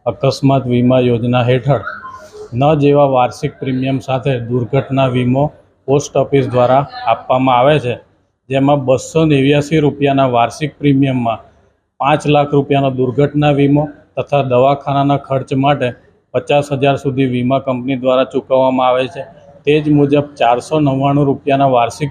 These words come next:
પ્રીમિયમમાં દસ લાખ રૂપિયાનો દુર્ઘટના વીમો તથા દવાખાનાના ખર્ચ માટે લાખ રૂપિયા સુધી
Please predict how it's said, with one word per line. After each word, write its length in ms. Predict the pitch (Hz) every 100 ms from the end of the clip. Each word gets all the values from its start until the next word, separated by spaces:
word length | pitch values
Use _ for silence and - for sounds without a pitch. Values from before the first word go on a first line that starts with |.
| -
પ્રીમિયમમાં 560 | 147 147 143 117 101 - - - - -
દસ 240 | 139 151 -
લાખ 220 | 143 135
રૂપિયાનો 380 | 143 135 139 135
દુર્ઘટના 600 | 127 127 117 139 143 147
વીમો 440 | 143 143 143 147 - _
તથા 360 | 135 - 127 87 _
દવાખાનાના 720 | 123 135 143 143 143 143 143
ખર્ચ 380 | 139 139 143 143
માટે 400 | 135 147 135 113 - _ _ _ -
લાખ 300 | 120 139 -
રૂપિયા 280 | 143 147 143
સુધી 420 | - 131 143